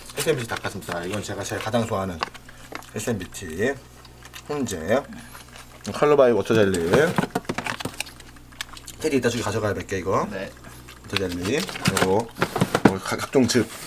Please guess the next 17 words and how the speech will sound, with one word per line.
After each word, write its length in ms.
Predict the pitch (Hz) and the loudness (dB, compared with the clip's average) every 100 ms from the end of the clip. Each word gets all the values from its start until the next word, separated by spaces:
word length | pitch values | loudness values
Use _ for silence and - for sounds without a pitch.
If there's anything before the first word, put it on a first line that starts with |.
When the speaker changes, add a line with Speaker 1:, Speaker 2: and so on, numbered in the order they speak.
| - | -6
Speaker 1:
뭐 80 | 95 | -4
흑마늘즙, 800 | 151 143 131 117 101 135 151 156 - - - - - - - - | 2 4 4 2 2 2 2 2 -12 -14 -12 -12 -10 -12 -8 -4
장백이 420 | 117 113 110 113 | 0 0 0 0
양-, 140 | 117 117 | 0 -2
정양파즙, 880 | 107 110 101 98 - 80 104 160 - - - - - - - - - 98 | -2 -2 -2 -2 -2 -2 2 0 0 -12 -10 -10 -8 -8 -6 -2 -2 -2
양파즙 500 | 92 95 85 87 82 | -6 -6 -6 -10 -8
이런 180 | 92 | -8
거 100 | 90 85 | -8 -10
있고요. 260 | - 87 110 - - - - - - - - - | -10 -2 -2 -2 -6 -12 -12 -14 -14 -16 -16 -10
자, 160 | - 85 - - - - - - - - - - - - - | -8 -8 -12 -20 -20 -20 -20 -20 -20 -18 -16 -16 -16 -10 -2
설명드리고 340 | 143 180 156 | 4 6 6
싶은 240 | - 135 | 4 4
거는, 300 | 127 139 202 233 - - | 6 8 6 2 -10 2
자, 260 | 139 113 - - - - - - | 4 4 0 -18 -20 -20 -16 -8
정말 220 | - 214 | 4 4
급할 320 | 214 - 220 - | 4 6 6 8
때, 200 | - | 4